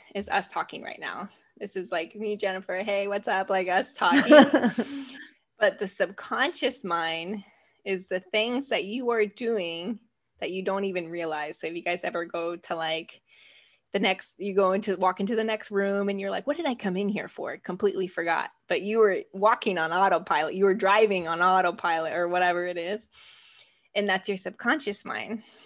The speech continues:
Speaker 1: And when you can tap into that subconscious mind and reprogram those beliefs that your subconscious mind have,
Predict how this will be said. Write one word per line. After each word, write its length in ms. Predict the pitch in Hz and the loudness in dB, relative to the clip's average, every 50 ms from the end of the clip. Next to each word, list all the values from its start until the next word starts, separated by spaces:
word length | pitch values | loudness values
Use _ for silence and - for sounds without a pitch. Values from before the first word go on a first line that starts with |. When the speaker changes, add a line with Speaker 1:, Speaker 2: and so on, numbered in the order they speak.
| - _ _ _ _ _ _ _ | -20 _ _ _ _ _ _ _
Speaker 1:
And 160 | 202 196 190 | -4 -4 -2
when 140 | 190 190 190 | -4 -4 -4
you 120 | 190 202 226 | -4 -6 -6
can 180 | - 220 190 185 | -6 -8 -8 -8
tap 320 | - - 196 190 180 - | -8 -4 -4 -4 -2 -2
into 280 | 226 254 247 240 - 233 | -4 -4 -4 -6 -4 -2
that 220 | 185 175 - - | -2 -2 -2 -4
subconscious 680 | - - 180 175 - - 170 175 180 185 - 220 226 - | -6 -10 -10 -10 -8 -8 -8 -8 -8 -8 -10 -10 -8 -4
mind 340 | 247 247 254 262 262 247 - | -4 -2 -2 -2 -4 -4 -4
and 180 | - 190 185 | -6 -6 -6
reprogram 840 | 185 185 180 185 - - 180 175 175 - 190 190 190 185 190 190 185 | -6 -6 -8 -8 -6 -6 -6 -4 -4 -4 -4 -4 -4 -4 -6 -6 -4
those 280 | 185 185 185 196 202 - | -4 -4 -4 -4 -6 -8
beliefs 440 | - 180 170 175 170 180 196 196 - | -10 -8 -6 -6 -4 -4 -6 -6 -6
that 240 | - 175 - - - | -6 -6 -6 -6 -8
your 120 | 180 180 | -10 -10
subconscious 640 | - - 180 - - - 170 165 185 - 175 185 - | -8 -8 -12 -12 -10 -10 -10 -10 -10 -10 -14 -12 -12
mind 240 | - 190 190 - 190 | -12 -12 -12 -12 -12
have, 460 | - 165 170 185 220 262 262 - - | -12 -8 -6 -4 -4 -6 -6 -10 -16